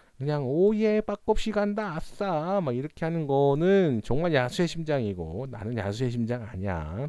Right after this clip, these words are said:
솔직히 여러분들도 야수의 심장 아니에요.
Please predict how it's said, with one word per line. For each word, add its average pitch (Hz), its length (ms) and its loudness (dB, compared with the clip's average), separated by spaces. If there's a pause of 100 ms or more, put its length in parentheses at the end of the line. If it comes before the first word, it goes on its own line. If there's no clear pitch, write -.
(500)
솔직히 - 340 -2
여러분들도 139 640 4
야수의 101 340 0
심장 113 380 -2
아니에요. 107 800 0